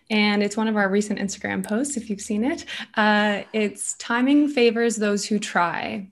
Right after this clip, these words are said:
And I really believe in that, putting yourself out there, trying from your soul, your heart, putting yourself out there. And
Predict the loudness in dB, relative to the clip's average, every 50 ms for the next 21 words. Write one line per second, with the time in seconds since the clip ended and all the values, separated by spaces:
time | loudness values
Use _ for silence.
0 | _ -2 0 2 4 4 4 4 4 4 6 6 4 4 4 4 4 4 4 2
1 | 0 0 -2 -2 0 0 0 0 -2 -2 -6 -10 -12 -6 -2 0 2 2 2 2
2 | 0 0 0 0 0 0 -2 -4 -4 -4 -2 -2 0 0 0 -2 -2 -6 -6 -4
3 | -4 -2 -2 -2 -2 -2 -2 -2 -2 -2 -2 0 0 0 0 -2 -2 -6 -18 -20
4 | -14 _ -4 -4 -2 -2 0 0 2 4 4 4 4 4 2 0 0 0 2 2
5 | 2 2 0 -4 -10 -10 -2 0 2 2 4 4 2 2 2 2 0 0 -2 -2
6 | -2 -2 -2 -4 -2 -2 0 0 2 2 2 0 0 -2 -2 -2 0 2 2 2
7 | 2 2 0 0 -2